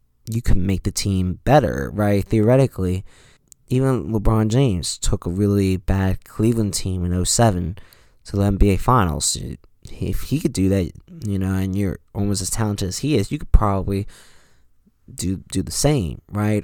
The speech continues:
Or, um, or you have that one piece, you know, like, they did bring on DeMarcus Cousins in New Orleans. Didn't work out. So, you know, there was a lot of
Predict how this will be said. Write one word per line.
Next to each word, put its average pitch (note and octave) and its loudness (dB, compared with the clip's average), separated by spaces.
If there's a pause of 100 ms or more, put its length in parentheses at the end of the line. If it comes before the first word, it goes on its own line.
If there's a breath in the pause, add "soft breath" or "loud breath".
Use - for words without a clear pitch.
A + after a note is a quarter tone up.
Or, G2+ 0
um, F#2 -4 (920 soft breath)
or F#2 -2 (180)
you G2 -6
have G#2 -2
that G2 -4
one G2 0
piece, - 0 (140)
you G2 -6
know, F#2+ -2
like, F#2+ -4
they G#2 -4
did B2+ -4
bring G2+ 0
on F#2 -6 (420)
DeMarcus G2+ -2
Cousins F2 -4
in E2+ -6
New G2+ 0
Orleans. F2+ -4 (760 soft breath)
Didn't G2 0
work G2 0
out. B2+ 2 (960 loud breath)
So, A2 2
you D3 0
know, A#2 0 (960)
there A2+ 0
was A2 2
a - -10
lot F#2+ -4
of - -12